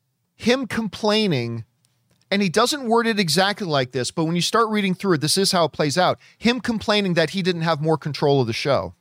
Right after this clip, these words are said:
Because there's a, a number of the paragraphs he writes about, "You know, I had story ideas and they wouldn't listen to me." And, you know, "Oh, we didn't get paid as much as the actors on Schitt's Creek." Well,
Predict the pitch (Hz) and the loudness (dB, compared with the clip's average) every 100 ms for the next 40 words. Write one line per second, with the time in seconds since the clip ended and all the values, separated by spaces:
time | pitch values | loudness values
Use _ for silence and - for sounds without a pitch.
0 | _ _ _ _ _ _ _ - - - | _ _ _ _ _ _ _ -20 -20 -20
1 | - _ _ - 151 202 214 208 196 208 | -20 _ _ -10 -2 0 2 0 0 2
2 | 214 - 196 - 190 196 240 254 240 220 | 2 0 -2 0 0 2 2 2 2 -2
3 | 202 214 196 180 175 - 170 170 170 160 | 0 0 4 2 2 -2 0 0 0 0
4 | 170 170 202 208 202 202 - 214 247 220 | 0 2 0 2 2 0 0 0 2 0
5 | 180 - - 208 202 175 151 143 160 147 | 0 -2 0 2 4 4 2 0 0 0
6 | 151 170 190 170 156 175 - 135 107 101 | 2 0 2 0 0 0 0 -4 -8 -10
7 | 82 107 _ _ _ _ _ _ _ _ | -12 -16 _ _ _ _ _ _ _ _
8 | _ _ _ _ - 180 185 180 180 185 | _ _ _ _ -4 0 2 2 0 2
9 | 180 180 208 214 196 262 254 202 - - | 2 4 4 4 4 2 2 0 0 0
10 | 208 220 185 147 156 113 - - 165 165 | 2 2 -2 0 0 -2 -2 0 2 2
11 | 143 170 160 156 175 180 170 151 156 139 | 0 -2 -2 0 -2 0 -2 0 0 0
12 | - 151 - - 185 101 262 - - | 0 0 -2 -2 -4 -4 0 0 0